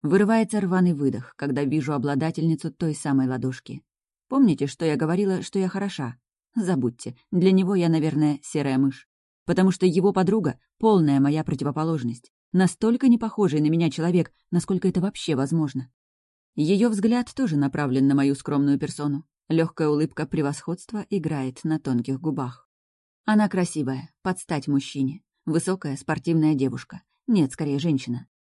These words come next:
Лет на пять моложе Стельмаха. И явно не просто знакомая. Любовница? Да, скорее всего. Отец как-то говорил, что есть у него так называемая подруга, сопровождающая на всех мероприятиях. Жанна, кажется. Чёрт, Лия, ведь знала, что у Стельмаха кто-то есть.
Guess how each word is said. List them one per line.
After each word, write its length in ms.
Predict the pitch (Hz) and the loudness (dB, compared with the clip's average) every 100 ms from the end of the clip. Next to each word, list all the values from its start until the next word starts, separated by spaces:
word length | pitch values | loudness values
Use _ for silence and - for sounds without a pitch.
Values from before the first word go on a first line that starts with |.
| - | 0
Лет 240 | 185 196 | 0 0
на 100 | 208 | -2
пять 220 | 156 123 | -2 -2
моложе 320 | 135 135 131 | 0 0 0
Стельмаха. 480 | 127 147 131 135 - - _ - | -4 -2 -2 -4 -10 -16 _ 0
И 80 | |
явно 340 | 180 165 208 208 | 2 2 2 0
не 140 | 202 | 0
просто 320 | 226 240 - | -4 -6 -2
знакомая. 500 | 131 135 139 127 135 - _ _ | 0 2 0 -2 -4 -10 _ _
Любовница? 640 | 143 147 165 247 151 - 135 - _ _ | 0 2 2 4 2 0 -12 -16 _ _
Да, 300 | 294 220 127 - | 0 0 0 -8
скорее 320 | - 156 139 | -4 0 0
всего. 360 | - 127 123 - _ _ _ - | -2 -6 -6 -12 _ _ _ -6
Отец 340 | 208 233 196 | -2 -2 -2
как-то 220 | 202 190 | -4 -2
говорил, 400 | 175 180 247 175 | 0 0 0 -2
что 180 | 123 - | -2 -2
есть 280 | 143 139 139 | -2 0 0
у 20 | |
него 200 | 139 143 | 0 0
так 160 | 147 156 | -2 -2
называемая 520 | 147 139 147 151 151 | -2 0 0 0 -2
подруга, 580 | - 208 175 135 131 147 | -2 -2 0 0 -2 -6
сопровождающая 840 | 151 143 143 139 135 131 127 143 | -6 -4 -4 -2 -2 -2 -4 -2
на 140 | 139 143 | -2 -2
всех 240 | 147 139 | -4 -4
мероприятиях. 720 | 139 139 139 139 131 139 - _ _ - | -2 -2 -2 -2 -4 -8 -10 _ _ -6
Жанна, 380 | 233 269 165 123 | 0 2 2 0
кажется. 460 | 131 123 - 147 - _ _ _ _ - | -6 -8 -12 -16 -18 _ _ _ _ -18
Чёрт, 520 | - 151 147 143 135 | -8 -4 -2 -4 -2
Лия, 420 | 160 156 147 151 | 0 2 0 -2
ведь 220 | 196 202 170 | -2 0 2
знала, 360 | 196 208 156 | 0 2 0
что 200 | 147 170 | -2 -2
у 60 | 170 | -4
Стельмаха 460 | - 196 160 160 | 0 0 2 0
кто-то 280 | 156 185 147 | -4 -4 -2
есть. 400 | 151 170 139 - | 0 0 -2 -8